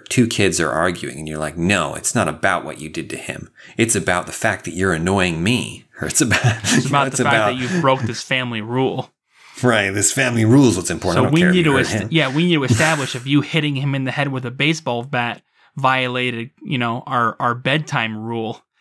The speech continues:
Speaker 2: and that's what matters.
Speaker 1: <laughs> Right, right. It's a, and if you're listening to this and you're like, "Oh, that's a," you're, you're nitpicking, like, how it's framed doesn't matter. But the problem is that that difference in language and that way of framing it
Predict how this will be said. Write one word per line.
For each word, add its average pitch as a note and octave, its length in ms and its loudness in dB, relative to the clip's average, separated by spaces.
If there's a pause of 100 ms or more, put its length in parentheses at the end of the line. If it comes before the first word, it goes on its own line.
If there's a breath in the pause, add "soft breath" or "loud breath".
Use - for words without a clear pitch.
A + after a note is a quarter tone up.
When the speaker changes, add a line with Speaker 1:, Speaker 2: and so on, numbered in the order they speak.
(160 soft breath)
Speaker 2:
and B2+ 200 -6
that's C3 240 -4
what A#2+ 200 -8
matters. B2+ 400 -2
Speaker 1:
<laughs> A2 600 0 (500 loud breath)
Right, F#2+ 300 -2
right. G2+ 260 2
It's A2 200 0
a, A2 200 0 (560 loud breath)
and A#2 80 4
if A2+ 100 2
you're D3 100 6
listening F#3 240 6
to F#2+ 40 6
this F#2 120 4
and - 40 -8
you're D#2+ 80 0
like, D#2+ 100 -2
"Oh, E2+ 140 2
that's D2+ 220 0
a," - 120 -6 (720)
you're, F2+ 280 0
you're G2 160 4
nitpicking, - 720 0
like, C#2 180 -10
how E2+ 300 0
it's - 120 -2
framed F#2 340 -2
doesn't E2 220 -4
matter. F2+ 280 -4 (280 loud breath)
But C3 120 2
the - 60 0
problem F3 320 4
is A#2+ 160 4
that A2 200 -2 (380 loud breath)
that B2+ 440 0 (380)
difference D3+ 460 2
in F#2 180 2
language B2+ 500 4
and F2+ 120 0
that A2+ 160 2
way B2 160 4
of A2 100 2
framing D#3+ 380 2
it E2+ 200 -4